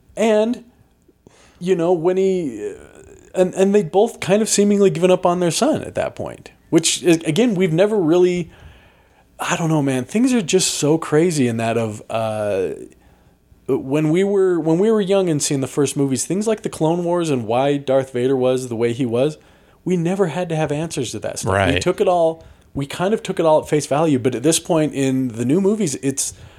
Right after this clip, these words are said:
Speaker 1: there's so much unexplained stuff that drives me bananas of, like, why,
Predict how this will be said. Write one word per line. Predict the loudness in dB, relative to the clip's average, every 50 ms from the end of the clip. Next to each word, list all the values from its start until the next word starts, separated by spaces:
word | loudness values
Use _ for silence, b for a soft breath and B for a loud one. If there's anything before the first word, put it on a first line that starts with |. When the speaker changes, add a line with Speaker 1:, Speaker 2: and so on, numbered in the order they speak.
| B B
Speaker 1:
there's | 2 2 2 2
so | 2 0 2
much | 2 0 0 -2
unexplained | -2 0 0 0 -2 -2 -2 0 0 0 0
stuff | 0 2 2 2 2 2
that | -2 -2
drives | 0 2 2 2 2
me | 2 0
bananas | 0 0 -2 -2 0 -2 -2 -2
of, | -2 -2
like, | -2 -4 -4 b b b b b b b b 0
why, | 0 2 2 2 -2 -4 -4